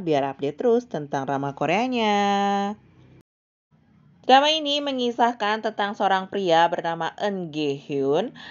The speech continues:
Ia adalah seorang chef ternama, tetapi memiliki kebiasaan yang aneh.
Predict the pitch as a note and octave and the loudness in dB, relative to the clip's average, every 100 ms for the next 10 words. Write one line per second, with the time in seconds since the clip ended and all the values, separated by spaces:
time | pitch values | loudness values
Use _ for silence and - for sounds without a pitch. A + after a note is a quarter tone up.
0 | - - - - - B3 C4 C4 B3+ C4 | -18 -20 -20 -20 0 4 6 6 6 4
1 | C#4 G#3+ A3+ A3 G#3+ A3+ B3 - A3+ G#3+ | 2 0 2 2 0 -4 -10 -8 -4 -4
2 | - F#3+ F#3 F3 D#3+ D3+ C#3+ D#3+ F3+ G#3 | -4 -6 -4 -4 -4 -6 -4 -4 -4 -2
3 | G#3+ A3 - A3 A3 A#3+ A3+ A3 A3 G#3+ | 0 0 -2 -6 -6 -4 -4 -2 -2 -4
4 | - A#3 A#3 A#3 G3 E3 E3 E3 E3 - | -6 -6 -6 -2 -2 -2 4 4 4 -2
5 | - E3+ F3 E3 D#3+ D#3+ D#3 D3 C#3 C3+ | -2 -2 -2 -4 -2 -4 -6 -6 -4 -4
6 | D3 C#3+ C3 | -4 -4 -6